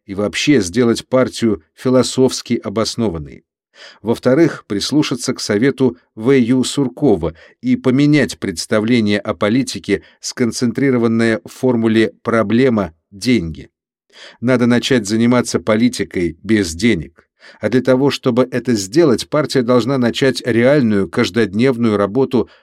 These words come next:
с институтами гражданского общества, которые, напомню, являются объединениями граждан. Работу с объединениями граждан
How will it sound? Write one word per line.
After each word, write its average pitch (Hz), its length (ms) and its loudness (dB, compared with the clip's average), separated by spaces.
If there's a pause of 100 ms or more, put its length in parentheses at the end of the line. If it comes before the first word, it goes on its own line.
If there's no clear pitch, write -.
с - 140 -8
институтами 127 640 -2
гражданского 117 680 0
общества, 95 720 -4 (240)
которые, 113 480 0
напомню, 107 600 0 (180)
являются 98 680 0
объединениями 104 1000 -2
граждан. 110 640 -2 (640)
Работу 127 460 2
с 123 120 -2
объединениями 120 800 2
граждан 98 640 0